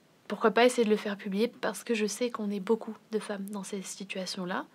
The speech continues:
Et, euh, j'avais envie que cette histoire-là puisse exister pour d'autres et que d'autres puissent se reconnaître dans cette histoire,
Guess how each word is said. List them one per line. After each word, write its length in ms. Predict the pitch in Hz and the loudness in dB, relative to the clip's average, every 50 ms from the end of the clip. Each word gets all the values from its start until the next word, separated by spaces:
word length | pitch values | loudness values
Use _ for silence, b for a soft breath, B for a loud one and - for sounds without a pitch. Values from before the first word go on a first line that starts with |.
| B B B B B B B B B B B B B B B - _ | B B B B B B B B B B B B B B B -10 _
Et, 280 | - 214 208 202 202 202 | 2 4 4 4 4 4
euh, 500 | 196 190 190 190 190 190 190 190 190 190 185 190 - _ _ _ _ _ _ _ _ _ _ _ _ _ - _ - - | 4 2 2 2 2 2 2 0 0 -2 -4 -6 -12 _ _ _ _ _ _ _ _ _ _ _ _ _ -20 _ -8 -2
j'avais 240 | - 208 202 190 196 | 4 6 6 6 6
envie 240 | 196 196 196 220 208 | 6 4 2 0 2
que 360 | - 220 208 202 202 214 - - - _ _ _ _ _ - | 2 2 4 4 0 -4 -6 -8 -12 _ _ _ _ _ -14
cette 320 | - - - - 220 208 | -12 -10 0 0 0 0
histoire-là 360 | - - - 214 202 202 214 | 0 -4 -2 -2 0 0 0
puisse 180 | 208 - - - | 0 -2 -6 -4
exister 340 | 214 196 190 202 196 202 214 | -4 -4 -4 -6 -2 -4 -4
pour 200 | 202 - 202 202 | -4 -2 -2 2
d'autres 260 | 202 277 294 - - | 2 2 2 2 -4
et 60 | 226 | -4
que 100 | 214 - | -4 0
d'autres 180 | 196 208 214 208 | 0 0 0 0
puissent 220 | - 220 202 - | -2 -10 -10 -6
se 80 | - 208 | -6 -4
reconnaître 460 | 190 208 196 220 208 202 208 220 214 | -4 -4 -2 0 0 0 0 -2 -2
dans 100 | 214 202 | -2 -4
cette 220 | 196 - 202 196 | -4 -6 -6 -8
histoire, 560 | - - - - 220 214 226 254 262 - - | -8 -12 -2 0 2 2 2 0 -4 -8 -16